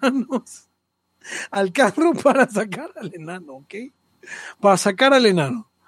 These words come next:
La gente <laughs> le dan desapes, eh, y, <laughs>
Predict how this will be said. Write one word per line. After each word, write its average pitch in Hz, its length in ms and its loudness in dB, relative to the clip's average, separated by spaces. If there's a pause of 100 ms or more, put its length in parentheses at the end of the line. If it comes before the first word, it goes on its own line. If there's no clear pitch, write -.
(240)
La 214 180 2
gente 277 640 4
<laughs> - 3000 -16
le 262 100 4
dan 285 220 6
desapes, 226 800 0 (360)
eh, 208 540 -4 (480)
y, 240 480 4
<laughs> - 40 0